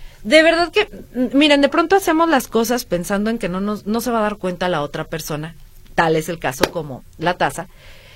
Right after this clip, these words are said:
Y resulta que todo el mundo se puede dar cuenta. Bad Bunny, este cantante que a muchos les gusta, a otros no nos gusta ni tantito, resulta que se quiso aprovechar de una exnovia, pero no crean que físicamente o sexualmente,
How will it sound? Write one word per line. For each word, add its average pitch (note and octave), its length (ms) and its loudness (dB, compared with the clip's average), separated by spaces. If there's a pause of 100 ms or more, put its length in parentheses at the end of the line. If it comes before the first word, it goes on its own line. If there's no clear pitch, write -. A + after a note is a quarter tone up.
(200)
Y B3+ 200 8
resulta C4 360 2
que C4+ 120 -4
todo A3+ 200 0
el A3+ 60 -2
mundo G#3+ 160 -4
se G3 140 -6
puede E3+ 280 -2
dar D#3+ 220 -4
cuenta. - 400 -12 (680)
Bad D#4+ 200 6 (240)
Bunny, A3 280 2 (760)
este D#4 320 6
cantante C4 540 2
que B3+ 80 2
a G#3+ 60 6
muchos D#4 440 2
les A3 220 2
gusta, A3+ 320 2
a G3 260 2
otros A3 360 2
no B3+ 260 6
nos C4+ 220 4
gusta A3+ 280 0
ni E3+ 160 -2
tantito, D#3 640 -2 (420)
resulta D4 380 4
que D#4+ 140 -6
se A#3 100 -4
quiso C#4 200 -2
aprovechar A3+ 580 0
de F#3+ 160 -2
una G#3+ 320 -2
exnovia, A#3 840 2 (380)
pero D4+ 280 8
no E4+ 280 4
crean B3+ 300 2
que - 100 -2
físicamente F3 960 -2
o F#3+ 120 2
sexualmente, E3+ 720 0